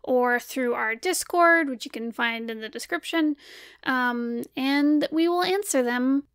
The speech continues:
during the Q and A streams. Okay, so now that all that is out of the way,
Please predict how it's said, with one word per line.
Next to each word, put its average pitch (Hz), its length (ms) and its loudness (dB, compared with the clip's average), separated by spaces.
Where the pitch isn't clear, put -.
during 349 280 6
the 339 80 4
Q 359 220 0
and 370 120 2
A 427 140 -2
streams. - 720 -12
Okay, 247 240 0
so - 180 -6
now 294 140 2
that 311 120 4
all 311 220 4
that 285 340 4
is 269 80 -4
out 262 160 2
of 262 80 0
the 254 60 0
way, 254 380 -2